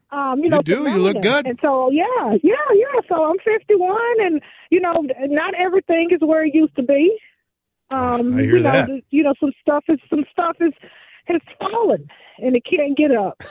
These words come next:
Speaker 1: <laughs>
Speaker 2: Ah, well, that
Speaker 1: Why did my butt get behind my kneecaps? Why is my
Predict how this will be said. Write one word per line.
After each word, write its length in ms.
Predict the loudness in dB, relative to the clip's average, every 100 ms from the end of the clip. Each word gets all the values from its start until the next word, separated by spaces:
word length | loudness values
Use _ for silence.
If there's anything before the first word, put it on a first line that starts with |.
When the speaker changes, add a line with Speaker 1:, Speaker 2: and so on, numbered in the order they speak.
| -14 -12 -10
Speaker 1:
<laughs> 520 | -10 -8 -10 -8 -10 -12 -12 -12 -12 _ -8 -8 _ -8 -6 -6 _ -8 -8 -10 _ -12 -12 _ _ _ -12 -12 -12 -8 -6 -8 -14 -6
Speaker 2:
Ah, 240 | 2 4 6
well, 80 | 6
that 220 | 4 2
Speaker 1:
Why 80 | -4
did 80 | -8
my 80 | -12 -2
butt 260 | 0 0 -4 -6
get 200 | -4 -4
behind 440 | -4 -4 -4 -4
my 140 | -4 -4
kneecaps? 640 | 0 0 0 -4 -6 -2
Why 120 | -2 -2 -2
is 60 | -2
my 240 | -4 -6